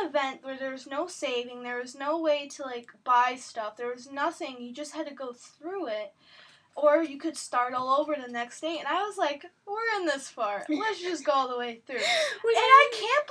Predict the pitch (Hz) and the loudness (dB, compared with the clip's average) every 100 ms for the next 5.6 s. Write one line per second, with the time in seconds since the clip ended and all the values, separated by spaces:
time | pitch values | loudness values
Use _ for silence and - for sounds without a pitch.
0 | 605 494 381 415 403 - 285 262 262 294 | 4 4 2 0 0 4 4 4 -4 -4
1 | 466 453 302 277 - - 302 285 - 330 | -2 0 -2 -6 -14 -10 -8 -6 0 0
2 | 311 - - 262 262 254 _ _ 262 254 | 0 -6 -8 -6 -8 -10 _ _ -16 -12
3 | 226 - 240 277 320 381 339 381 339 311 | -10 -12 -10 -8 -6 -6 -8 -8 -8 -2
4 | 302 285 269 254 285 269 247 247 240 240 | 0 0 -2 -10 -14 -12 -14 -14 -10 -10
5 | 247 247 247 247 240 | -8 -8 -6 -4 -6